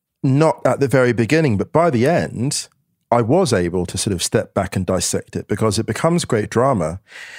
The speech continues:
And weirdly enough, it's the power of propaganda. It's that whole thing about if you repeat something enough times, it becomes reasonable. And at the start of the series, I start off thinking this is a clown show. And by the very end of it, I had a more nuanced take on it. I was a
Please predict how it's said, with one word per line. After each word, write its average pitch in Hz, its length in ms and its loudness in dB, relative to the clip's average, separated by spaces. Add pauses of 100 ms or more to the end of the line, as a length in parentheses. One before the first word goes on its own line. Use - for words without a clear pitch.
(240)
And 123 160 2
weirdly 165 320 2
enough, 113 200 2
it's 107 120 -2
the - 80 0
power 170 420 2
of 127 100 -2
propaganda. 117 880 0
It's 123 120 -2
that 135 160 2
whole 160 180 4
thing 147 180 0
about 104 300 2
if 120 100 -6
you 127 60 2
repeat 139 340 0
something 120 220 0
enough 107 200 0
times, 101 600 0 (400)
it 110 80 2
becomes 107 380 0
reasonable. 104 640 0 (540)
And 123 340 2 (140)
at 147 100 2
the 143 80 2
start 156 400 2
of 151 60 -2
the 131 80 0
series, 107 580 0
I 120 100 2
start 110 280 0
off 107 100 -2
thinking 107 360 -2
this - 180 -4
is 101 80 0
a 107 40 -4
clown 151 380 2
show. 110 160 0
And 95 100 0
by 139 160 4
the 135 80 2
very 123 280 2
end 170 180 2
of 104 120 0
it, 90 200 -2
I 110 60 4
had 120 180 2
a - 20 2
more 117 220 2
nuanced 120 460 2
take 180 260 0
on 92 100 2
it. 76 120 -2
I 107 80 4
was 117 160 2
a 117 100 0